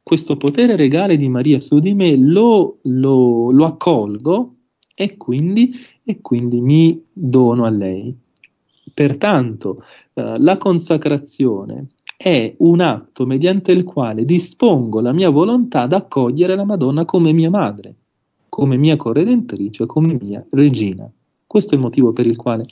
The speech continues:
ci si consacra alla Madonna e questo è il motivo per il quale è importante, è importante, eh, parlare di,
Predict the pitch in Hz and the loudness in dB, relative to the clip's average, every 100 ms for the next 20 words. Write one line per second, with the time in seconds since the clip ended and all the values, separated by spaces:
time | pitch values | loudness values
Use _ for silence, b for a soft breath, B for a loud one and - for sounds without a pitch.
0 | B B B B - 160 151 147 131 127 | B B B B 0 0 0 -2 -2 -2
1 | - 120 113 110 113 107 104 131 151 233 | -4 -6 -6 -8 -6 -8 -6 -4 -2 0
2 | 170 156 208 156 143 151 151 208 208 131 | 2 2 2 2 4 2 0 -2 0 -2
3 | b b b _ _ _ - 160 165 170 | b b b _ _ _ -2 0 0 0
4 | 190 185 156 170 185 208 214 226 233 - | 0 0 -2 -6 -8 -6 -4 -4 -4 -8
5 | _ _ _ - - 151 151 151 147 143 | _ _ _ -16 -4 -2 0 0 -2 -2
6 | 175 180 185 180 160 135 151 120 107 107 | -2 -2 -2 2 2 2 -2 -8 -8 -8
7 | 120 - 147 127 156 196 165 135 139 131 | -8 -4 -2 0 0 2 0 0 -2 -2